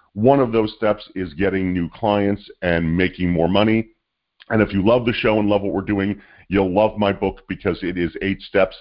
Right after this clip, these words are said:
to make more money in your business without spending any money on marketing or advertising. And you can get it at freebookfromadam dot com. So I encourage you to do that and stay tuned for more on the free gift from power texting dot com.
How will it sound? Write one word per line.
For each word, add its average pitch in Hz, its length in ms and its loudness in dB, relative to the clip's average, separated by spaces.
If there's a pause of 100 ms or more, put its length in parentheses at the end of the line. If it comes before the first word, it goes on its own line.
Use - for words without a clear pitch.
to 104 100 0
make 87 260 0
more 85 100 0
money 85 360 0
in 85 80 0
your 80 100 0
business 101 420 0 (500)
without 101 500 4
spending 90 560 -2
any 87 200 -4
money 82 380 -4
on 82 340 -4
marketing 80 460 -2
or 78 140 0
advertising. 95 760 0 (360)
And 95 120 4
you 92 60 2
can 98 160 -2
get 85 180 2
it 87 140 -2
at 85 140 -2 (120)
freebookfromadam 82 1200 -2
dot 82 260 0
com. 82 360 -2 (360)
So 104 220 4
I 101 140 2
encourage 117 420 -2
you 110 120 -2
to 107 120 -12
do 113 160 0
that 107 260 2
and 95 160 -6
stay 107 240 -2
tuned 104 400 -2 (160)
for 90 420 2 (180)
more 113 320 4
on 104 140 -2
the 98 140 -6
free 104 160 -6
gift 95 300 -6 (180)
from 92 300 -4
power 92 300 -4
texting 92 440 -8
dot 85 240 0
com. 90 340 -4